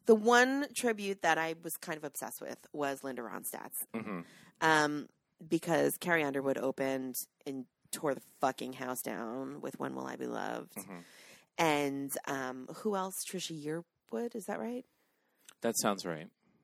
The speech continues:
Speaker 1: Uh, who's
Speaker 2: The
Speaker 1: Garth Brooks's wife?
Speaker 2: It's Trisha
Speaker 1: Yeah,
Speaker 2: Yearwood.
Speaker 1: yeah,
Speaker 2: Yeah, yeah, yeah.
Speaker 1: that's her.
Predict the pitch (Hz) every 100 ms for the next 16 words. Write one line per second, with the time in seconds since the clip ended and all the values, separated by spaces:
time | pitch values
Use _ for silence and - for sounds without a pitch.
0 | _ _ 190 170 - - - 208 214 -
1 | - 76 220 110 147 202 208 180 170 -
2 | - - 156 - 151 147 139 135 120 -
3 | 127 110 127 139 127 110 92 85 78 165
4 | - -